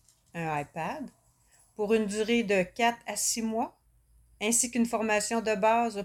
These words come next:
pour son utilisation ? Veuillez nous contacter au A V A arrobas fadoc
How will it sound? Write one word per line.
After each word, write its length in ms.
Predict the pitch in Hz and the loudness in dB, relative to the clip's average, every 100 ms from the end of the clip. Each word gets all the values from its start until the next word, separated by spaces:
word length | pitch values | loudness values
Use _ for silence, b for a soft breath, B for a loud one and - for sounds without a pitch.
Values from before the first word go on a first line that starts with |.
| - | -10
pour 140 | 202 | -10
son 220 | - 214 | -6 -4
utilisation ? 760 | 214 208 208 208 220 214 247 381 _ _ _ _ _ _ _ _ _ _ _ _ _ _ _ _ | -6 -8 -10 -4 -4 -4 -8 -10 _ _ _ _ _ _ _ _ _ _ _ _ _ _ _ _
Veuillez 440 | 160 196 226 302 320 | -4 0 2 2 4
nous 280 | 269 262 240 | 4 2 -2
contacter 840 | 226 214 202 180 - 190 220 - _ | -4 -2 -2 -4 -6 -4 -4 -6 _
au 300 | 175 156 - _ _ _ _ _ _ _ _ _ - | -4 -4 -6 _ _ _ _ _ _ _ _ _ -2
A 360 | 180 190 269 _ _ _ - | 2 2 0 _ _ _ -16
V 520 | 160 175 185 165 - _ _ _ _ | -8 2 2 2 -6 _ _ _ _
A 340 | 156 151 220 - _ _ _ _ _ _ _ - | 0 0 0 -6 _ _ _ _ _ _ _ -6
arrobas 960 | 160 156 151 143 151 135 262 - - - _ _ _ _ _ _ _ | -2 0 -2 -4 -6 -6 -6 -10 -18 -20 _ _ _ _ _ _ _
fadoc 840 | _ - 185 160 180 160 - - | _ -2 -2 2 2 2 0 -20